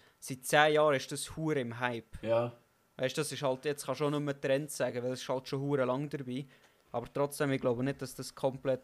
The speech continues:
Speaker 1: das Essen, also Fleisch essen weg ist. Weil du kannst, was das Schlimmste ist, finde,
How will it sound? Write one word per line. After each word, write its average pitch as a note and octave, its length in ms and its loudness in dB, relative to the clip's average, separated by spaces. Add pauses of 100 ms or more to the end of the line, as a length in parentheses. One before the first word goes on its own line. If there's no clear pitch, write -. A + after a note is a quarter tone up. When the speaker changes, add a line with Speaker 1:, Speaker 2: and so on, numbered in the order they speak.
(140)
Speaker 1:
das B2 220 0 (120)
Essen, C3 80 0
also B2 380 -2
Fleisch B2+ 320 -2
essen B2 320 -2
weg B2 220 0
ist. A#2+ 120 -10
Weil A#2+ 120 -6
du C#3+ 80 -4
kannst, B2+ 260 -2 (280)
was C3 120 -4
das D#3 120 -4
Schlimmste D#3+ 360 2
ist, C#3+ 120 -4
finde, C#3+ 560 0